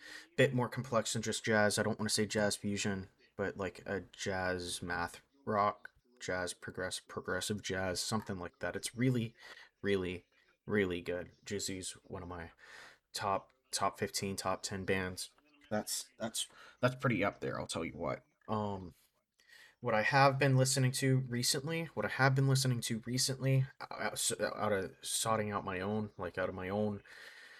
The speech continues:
um, what do you call it, search, my own endeavor of finding new,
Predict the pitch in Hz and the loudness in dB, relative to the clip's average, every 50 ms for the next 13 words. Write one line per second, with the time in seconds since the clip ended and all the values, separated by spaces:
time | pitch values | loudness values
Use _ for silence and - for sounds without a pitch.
0 | - - - - - _ - - 101 98 95 90 87 80 78 - - _ _ _ | -20 -20 -20 -20 -20 _ -6 -4 -2 -2 -2 -4 -6 -10 -14 -16 -20 _ _ _
1 | _ - 95 98 98 90 - - 92 90 90 - - - - 131 147 151 143 135 | _ -14 -12 -10 -10 -10 -4 -2 -2 0 0 0 0 4 8 10 10 10 10 8
2 | - - - - - - - - - - - - 113 101 101 101 101 101 98 95 | 6 4 4 4 0 -4 -8 -10 -12 -14 -10 -6 -4 -2 -2 -2 -2 -2 -4 -6
3 | 90 98 123 - - _ _ _ _ _ _ _ - 104 110 101 110 110 113 123 | -8 -10 -12 -16 -20 _ _ _ _ _ _ _ -6 -4 0 2 2 4 4 4
4 | 127 131 131 123 127 104 - - 113 110 107 107 104 101 98 - - - _ _ | 4 4 4 2 0 -4 -4 -2 -2 0 0 0 -2 -4 -4 -8 -12 -18 _ _
5 | _ _ _ _ _ _ _ _ - 110 110 110 110 107 104 | _ _ _ _ _ _ _ _ 0 2 4 4 4 4 2